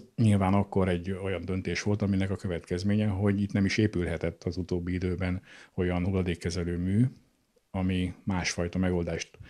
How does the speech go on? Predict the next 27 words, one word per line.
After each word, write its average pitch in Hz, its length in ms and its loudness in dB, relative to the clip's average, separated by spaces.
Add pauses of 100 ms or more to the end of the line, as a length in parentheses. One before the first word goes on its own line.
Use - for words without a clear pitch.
(380)
eredményezne. 107 840 6 (200)
Így 110 340 2 (260)
a, 92 280 -2 (1300)
mint 95 240 -2
a 92 360 -4 (320)
társulásnak 95 760 -2
a 92 440 -6 (200)
tagja 95 480 -2
Törökszent 92 420 2
Miklós 87 560 -4 (120)
város 87 380 -4
önkormányzata, 123 720 4
mi 113 180 6
pedig, 98 440 0 (380)
mint 90 220 -2
az 92 280 -2
ő 95 240 0
közszolgáltatójuk, 113 1000 4 (440)
ennek 92 220 0
megfelelően 101 480 4
nem 90 100 4
áll 90 260 0
más 90 320 -4
lehetőség 87 500 -4
módunkban, 101 460 0
mint 95 240 2
hogy 92 320 -2